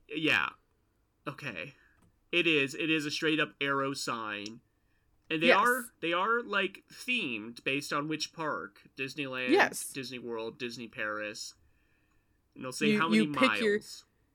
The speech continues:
Speaker 2: yeah, you pick your park, and you pick where you, like, you, in the personalization box, you tell the seller where your postal code is so that they can calculate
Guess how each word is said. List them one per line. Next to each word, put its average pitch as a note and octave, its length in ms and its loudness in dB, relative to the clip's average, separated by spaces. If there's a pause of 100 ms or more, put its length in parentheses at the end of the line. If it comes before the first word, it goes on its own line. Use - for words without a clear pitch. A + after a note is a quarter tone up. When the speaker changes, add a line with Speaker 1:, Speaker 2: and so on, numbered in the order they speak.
(300)
Speaker 2:
yeah, A#3 140 8
you F#3 120 6
pick B3+ 280 2
your C4 80 2
park, F3+ 540 2 (920)
and E3+ 340 4
you F#3 80 0
pick G#3 320 4
where F#3+ 300 8
you, A3 840 4
like, G3 180 6
you, G3 380 2
in A3 100 8
the G#3 100 10
personalization G#3 760 8
box, E3+ 480 8 (280)
you F3 180 -2
tell G3+ 220 6
the G3+ 80 8
seller F#3 500 8 (240)
where E3+ 680 8
your G3+ 320 12
postal F3 400 4
code D#3+ 260 6
is D#3+ 340 4
so F3 100 0
that D#3 180 4
they E3+ 80 6
can E3+ 180 -2
calculate F3 720 4